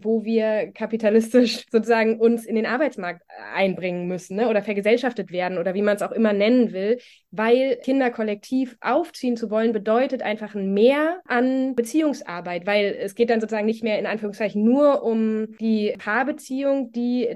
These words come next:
da vielleicht eine Grundlage von Elternschaft ist, sondern es geht plötzlich um zwei, drei, vier, fünf Personen, mit denen ich mich absprechen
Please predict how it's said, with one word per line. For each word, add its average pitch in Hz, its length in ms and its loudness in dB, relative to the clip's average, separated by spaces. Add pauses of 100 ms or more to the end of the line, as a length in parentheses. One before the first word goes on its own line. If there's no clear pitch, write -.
da 220 400 -4 (220)
vielleicht 226 400 0
eine 233 100 0
Grundlage 226 460 2
von 226 140 -6
Elternschaft 226 680 -4
ist, 247 220 4
sondern 220 240 2
es 214 120 -6
geht 240 180 -2
plötzlich 233 560 -4
um 220 520 2
zwei, 240 240 2
drei, 233 260 0
vier, 240 260 0
fünf 302 520 2
Personen, 214 500 -2
mit 208 180 -6
denen 226 180 0
ich - 120 -10
mich 208 200 -6
absprechen 208 880 -6